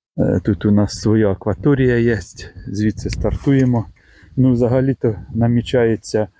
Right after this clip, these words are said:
великий похід, е, на три дні по Сулі.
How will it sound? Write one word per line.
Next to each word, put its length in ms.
великий 480
похід, 600
е, 60
на 180
три 320
дні 360
по 120
Сулі. 480